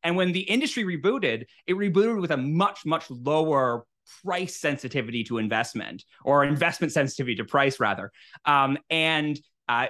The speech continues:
there's a whole variety of reasons for this. And I think, you know, we can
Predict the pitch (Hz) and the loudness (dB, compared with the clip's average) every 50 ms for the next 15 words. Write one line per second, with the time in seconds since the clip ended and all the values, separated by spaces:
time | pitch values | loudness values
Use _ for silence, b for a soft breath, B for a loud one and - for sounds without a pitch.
0 | - - 143 135 131 135 185 185 170 175 151 - 196 202 190 165 170 156 143 147 | -4 -10 -14 -12 0 2 2 4 4 2 2 2 2 2 2 2 2 2 2 2
1 | 151 160 156 147 143 139 123 110 117 123 131 131 131 156 160 165 165 - - 156 | 2 0 -2 -2 -2 -4 -4 -6 -8 -8 -8 -8 -6 -6 -6 -6 -6 -6 -2 0
2 | 175 175 160 165 190 233 226 - 151 131 127 127 147 139 131 - - 131 117 113 | 0 0 2 0 -2 -2 0 2 2 2 2 2 0 0 0 0 0 0 0 0
3 | 139 147 - 143 117 110 110 | 0 0 0 0 -2 -2 -4